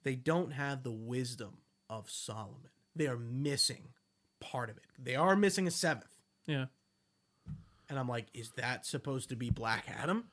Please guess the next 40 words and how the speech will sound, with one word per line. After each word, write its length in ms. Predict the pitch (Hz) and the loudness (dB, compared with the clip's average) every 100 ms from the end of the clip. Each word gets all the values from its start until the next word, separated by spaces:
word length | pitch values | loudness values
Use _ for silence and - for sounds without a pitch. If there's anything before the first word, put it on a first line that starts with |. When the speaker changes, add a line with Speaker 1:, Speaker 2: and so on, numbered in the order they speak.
| - _ - 127 | -20 _ -14 -4
Speaker 1:
Who 120 | 139 | 0
Speaker 2:
I 60 | 135 | 4
guess 220 | 151 123 | 4 2
Speaker 1:
is 40 | |
Speaker 2:
that's 180 | 147 123 | 0 0
the 60 | 151 | 0
Speaker 1:
the 60 | 135 | 0
Speaker 2:
idea. 120 | 131 | 4
Speaker 1:
wisdom 460 | 120 151 202 269 233 | 4 4 4 4 4
Speaker 2:
Yeah. 280 | 156 147 131 - | 4 2 -2 -2
Speaker 1:
of 240 | 139 127 | -2 2
the, 160 | 131 123 | 2 2
like, 240 | 127 120 | -2 -2
the, 80 | 135 | -4
you 140 | 123 | -2
know?" 240 | 113 123 131 - - | -2 -2 -6 -14 0
'Cause 120 | 196 | 6
you're 100 | 190 | 10
right. 300 | 208 247 131 - - | 12 10 8 -2 4
Everyone 500 | 165 180 185 175 156 | 8 10 8 8 6
had, 460 | 156 151 143 135 - | 6 6 6 2 -2
when 180 | 151 151 | 0 2
they 100 | 147 | 2
turn 240 | 143 170 160 | 2 4 6
in 100 | 160 | 6
the 60 | |
Shazam 460 | 151 147 135 147 135 | 4 2 2 2 2
family, 340 | 156 170 151 | 4 6 4
they 140 | 131 - - | 2 2 8
Speaker 2:
They 80 | |
Speaker 1:
all 80 | 175 | 10
Speaker 2:
all 40 | 165 | 12
have 220 | 139 135 | 10 10
Speaker 1:
have 60 | 170 | 8
Speaker 2:
one 120 | 170 | 8
of 80 | 147 | 6
the 80 | |
powers. 520 | 139 151 131 117 - 156 | 6 6 6 2 0 6
Yeah. 120 | 147 | 8
Speaker 1:
Right. 220 | 165 | 8